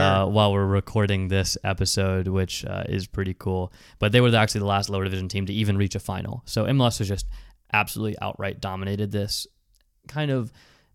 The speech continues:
as you would expect, given the, the relative weakness of lower division soccer in the United States and the relative then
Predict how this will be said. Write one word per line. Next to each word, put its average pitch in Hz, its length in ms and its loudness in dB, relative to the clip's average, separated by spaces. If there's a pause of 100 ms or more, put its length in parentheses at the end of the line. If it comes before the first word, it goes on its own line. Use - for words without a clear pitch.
(220)
as 120 240 6
you 123 80 4
would 117 100 2
expect, 107 720 -6
given 104 440 -2
the, 98 360 -4 (280)
the 117 120 -6
relative 127 460 -2
weakness 110 840 -2
of 101 220 -4
lower 104 200 2
division 101 280 -2
soccer 98 340 -4
in 98 80 -2
the 98 80 -2
United 98 220 -2
States - 480 -4 (280)
and 104 160 -2
the 98 60 0
relative 95 640 -2
then 92 360 -8